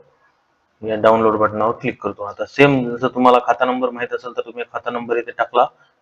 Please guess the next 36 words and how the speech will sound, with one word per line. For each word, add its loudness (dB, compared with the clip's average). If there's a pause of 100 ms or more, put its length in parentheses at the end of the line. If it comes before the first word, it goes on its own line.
डायरेक्ट 4
डाउनलोड 0
क्लिक -12
करा. -2 (300)
मिडल 0
नेम -2
सर्च -4
करून -4
तुम्हाला -4
सर्च -6
करायचं -2
असेल -18
तर -20
इथे -18 (200)
सर्च -6
करा, -6 (440)
लास्ट 4
नेम 0
म्हणजे -2
तुमचं -8
सरनेम -4
टाकून -6 (100)
सर्च -6
केलं -6 (600)
तर -12
तुम्ही -4
इथे 2
सिलेक्ट -4
करून -4
नाव 2
तुमचं -10 (220)
परत 0
इथे -8
डाउनलोडवर -6 (120)
क्लिक -16
करा. -10